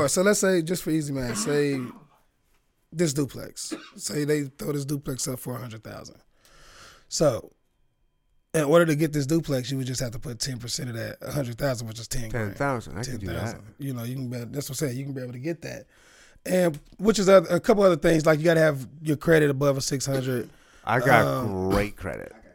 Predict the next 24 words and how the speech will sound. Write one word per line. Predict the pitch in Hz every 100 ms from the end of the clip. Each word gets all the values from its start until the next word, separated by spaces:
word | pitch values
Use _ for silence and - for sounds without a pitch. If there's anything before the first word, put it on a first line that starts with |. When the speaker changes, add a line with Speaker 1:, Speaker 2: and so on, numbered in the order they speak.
| -
Speaker 1:
They | 147 160
typically | 143 196 165 160 165
wanna | 156 160 160
see | 139 160 156
whatever | 147 151 147 147
the | 139
mortgage | 131 151 160 156 -
that | 143 131
you're | 135
gonna | 135
do | 131 147 151
on | 139
that | 139 -
property. | 147 143 139
So | 151 143 135
if | 117 127
the, | 127
if | - 131
the | 127
property | 175 160
is | 147
a | 139
hundred | 143 135
thousand, | 127 131 131 127